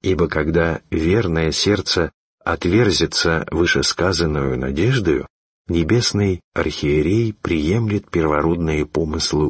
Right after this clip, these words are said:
ума и потребляет божественным огнем, о котором сказал в Евангелии от Луки, глава двенадцатая, стих сорок девятый: «Огня приидох во врещи на землю,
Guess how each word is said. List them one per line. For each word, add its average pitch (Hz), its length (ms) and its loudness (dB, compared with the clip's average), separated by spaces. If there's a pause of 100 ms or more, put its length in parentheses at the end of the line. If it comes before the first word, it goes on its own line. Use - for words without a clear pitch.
ума 80 480 -2 (480)
и 131 160 4
потребляет 98 920 0
божественным 90 920 -2
огнем, 107 460 0 (500)
о 92 100 -2
котором 78 440 0
сказал 90 640 0
в 87 100 -2
Евангелии 80 720 0
от 85 160 -2
Луки, 98 500 0 (260)
глава 73 500 2
двенадцатая, 85 720 -2
стих - 360 -2
сорок 71 400 0
девятый: 82 540 -2 (560)
«Огня 87 680 2
приидох 78 760 2 (200)
во 95 220 2
врещи 87 680 2
на 107 200 2
землю, 92 640 0